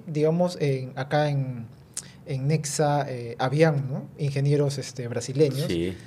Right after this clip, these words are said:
Speaker 1: Y un poco también yo pude conocer algo, ¿no? de la cultura, su forma de pensar, su forma de trabajar.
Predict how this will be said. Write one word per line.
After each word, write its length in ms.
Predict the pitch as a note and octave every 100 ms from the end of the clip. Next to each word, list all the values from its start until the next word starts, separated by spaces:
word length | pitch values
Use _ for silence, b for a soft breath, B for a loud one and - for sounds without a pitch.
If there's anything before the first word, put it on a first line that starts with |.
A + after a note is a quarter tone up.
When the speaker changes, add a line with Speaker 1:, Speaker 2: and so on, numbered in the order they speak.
| B B2+
Speaker 1:
Y 100 | C#3+
un 80 |
poco 240 | C#3+ D#3+ E3+
también 280 | D3 D#3+ D#3
yo 300 | D#3+ D#3 - B B B B - -
pude 560 | - D#3+ E3 E3 D#3+ D#3+ - - -
conocer 400 | F3 E3+ E3 G#3+
algo, 360 | G#3+ G3+ C#3 C#3
¿no? 140 | D3
de 80 | E3+
la 140 | D3+
cultura, 760 | C#3+ C#3 C#3 E3 F3 E3 D#3+ D3+
su 160 | C#3+ C#3
forma 320 | D#3 D#3 D3+
de 100 | C#3
pensar, 680 | C3+ B2+ - D#3 D#3 D3 C#3+
su 100 | C#3
forma 300 | D#3 D3+ C#3+
de 100 | C#3
trabajar. 640 | B2+ B2 - D3 C#3